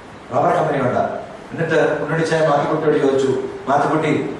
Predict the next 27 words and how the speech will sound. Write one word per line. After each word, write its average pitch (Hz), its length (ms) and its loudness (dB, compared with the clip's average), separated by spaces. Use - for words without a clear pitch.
നമ്മുടെ 160 300 2
വീട്ടിലെ 143 280 2
എത്രാമത്തെയാ 127 720 2
ബേബി?" 107 440 0
"നമ്മുടെ 123 180 0
വീട്ടിലെ 123 240 2
എത്രാമത്തെയാ?" 110 480 -2
"നമ്മുടെ 151 260 2
അപ്പച്ചൻ - 260 2
മൂന്ന് 127 280 0
മക്കളായപ്പോ, 113 720 0
അല്ലെ 120 220 -2
രണ്ട് 120 120 0
മക്കളായപ്പോ, 117 720 0
ഇനി 120 80 -4
വേണ്ടാന്ന് 127 520 2
തീരുമാനിച്ചെങ്കിൽ 110 560 -4
ഈ 156 200 0
പ്രതിസന്ധിയിൽ 151 680 2
ദൈവം 139 400 2
നമ്മളെ 127 200 0
എങ്ങനെ 123 360 0
രക്ഷിക്കുമായിരുന്നടാ? 107 840 -2
ഇന്ന് 131 140 0
നമ്മുടെ 139 380 2
കുടുംബങ്ങൾ 135 420 2
അനുഭവിക്കുന്ന 127 760 0